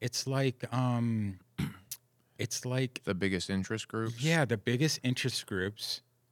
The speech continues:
Speaker 1: don't want other people to compete with them, 'cause
Speaker 2: Hmm.
Speaker 1: then they would have to be better.
Speaker 2: Well
Speaker 1: And they might have to, like, lower their prices because then, like, you know, competition.
Speaker 2: <clears throat> Wait, so you're talking about, like,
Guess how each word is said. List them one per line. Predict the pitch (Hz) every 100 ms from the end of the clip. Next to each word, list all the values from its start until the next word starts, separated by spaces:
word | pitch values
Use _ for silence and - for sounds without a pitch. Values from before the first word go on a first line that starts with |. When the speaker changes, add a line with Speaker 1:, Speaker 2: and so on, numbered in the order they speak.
| -
Speaker 1:
don't | 110 120 127
want | 120 120 -
other | 113 123 117
people | - 110 104 107
to | 104
compete | - 90 - - 160 160 -
with | - -
them, | 82 - -
'cause | - 233
Speaker 2:
Hmm. | 190
Speaker 1:
then | 139 151
they | 143
would | 120
have | - 117 -
to |
be | 95 92 - _
better. | 117 135 117 - - - -
Speaker 2:
Well | - 131
Speaker 1:
And | 123
they | 147
might | 143 147
have | 156
to, | 131 139
like, | 135 - -
lower | 113 117 147
their | 131
prices | 104 - 107 165 113 101 98 - _ _
because | - 120 127 110
then, | 127 123
like, | 117 107 _ -
you | 123
know, | 95
competition. | - - 123 117 196 107 - 160 175 -
Speaker 2:
<clears throat> |
Wait, | 190 175 127
so | -
you're | 190 240
talking | - 202 170
about, | 151 139
like, | 123 113